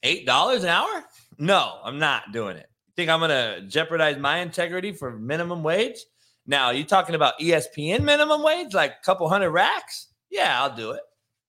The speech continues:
Of course, I'll do it. Because everyone else will see that I'll fucking exploit these fake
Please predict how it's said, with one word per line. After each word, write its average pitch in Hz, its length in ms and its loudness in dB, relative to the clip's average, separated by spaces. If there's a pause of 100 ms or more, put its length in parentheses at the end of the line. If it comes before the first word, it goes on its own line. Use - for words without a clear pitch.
(1300)
Of 165 100 -12
course, - 480 -4 (300)
I'll 123 180 0
do 120 140 -4
it. - 160 -10 (200)
Because 185 320 2
everyone 190 320 4
else 185 180 2
will 156 80 -8
see 151 520 -6
that 117 140 0
I'll 113 220 0
fucking 139 420 -6
exploit 170 580 -2 (160)
these 113 320 -12 (300)
fake 127 300 -2